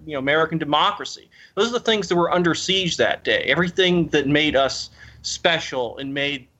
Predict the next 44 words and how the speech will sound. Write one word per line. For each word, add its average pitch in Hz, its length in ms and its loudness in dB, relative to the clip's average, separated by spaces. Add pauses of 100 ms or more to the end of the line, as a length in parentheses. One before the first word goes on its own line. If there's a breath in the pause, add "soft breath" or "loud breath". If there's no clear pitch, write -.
(260)
you 147 100 -10
know, 127 100 -6
the 131 120 -8
Islamists 143 680 -2
hate 160 380 -2
us - 380 -12 (160)
and 143 160 -4
want 143 200 2
to - 80 -2
end 147 200 -2
us. - 420 -10
And 143 120 -2
I, 135 80 0
I, 147 320 0 (440 loud breath)
you 160 120 0
know, 151 100 2
ultimately, 165 840 0
you 151 120 0
know, 139 100 2
I 139 140 2
believe 143 440 -2
that 131 200 -2
what 135 160 0
America 131 420 0
stands 131 400 -2
for, 120 460 0 (460 soft breath)
uh, 120 520 2
you 160 260 -4
know, 110 340 0
will, - 240 -6 (160)
has, 143 420 -2 (160)
as 160 200 0
always, 160 360 2
I 143 80 4
think 165 240 -2
will, 151 260 0
will 143 140 0
stand 151 480 0
those 143 180 0
challenges, 143 380 -2
and 131 100 0
it 139 60 -2
has 180 400 -2 (140)
withstood 143 500 -4